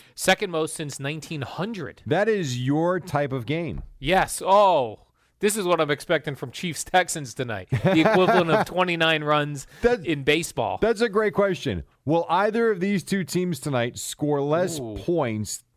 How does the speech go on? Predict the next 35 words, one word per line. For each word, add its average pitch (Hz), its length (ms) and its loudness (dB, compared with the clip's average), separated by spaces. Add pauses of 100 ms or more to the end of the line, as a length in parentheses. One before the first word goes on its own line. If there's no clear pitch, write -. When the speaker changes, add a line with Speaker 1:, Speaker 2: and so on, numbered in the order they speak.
(140)
Speaker 2:
than 135 140 -2
the 135 100 0
Braves 143 560 -2
<laughs> - 80 2
scored 135 320 -2
runs 117 340 -2
last 95 280 -4
night? 82 240 -8 (200)
Speaker 1:
Yeah. 110 540 0 (680)
How 208 100 0
about 370 220 0
this 196 260 -2
Adam 160 400 0
Duvall? 117 680 -4 (300)
Hit 151 100 4
Speaker 2:
Yeah, 107 140 2 (240)
he's 131 160 0
Speaker 1:
three 151 80 -2
Speaker 2:
formerly 139 340 0
of 95 100 -4
the 101 100 -2
Reds, 92 520 -2
who 98 80 -4
was 87 120 -4
a 82 40 -8
good 175 80 -4
Speaker 1:
Formerly 170 260 2
of 165 60 -2
Speaker 2:
player. 170 100 2
Speaker 1:
the 165 40 4
Reds? 196 400 2
Speaker 2:
Yep. - 180 -4
Speaker 1:
Didn't 139 180 -6
know 127 180 0
that. 135 320 -4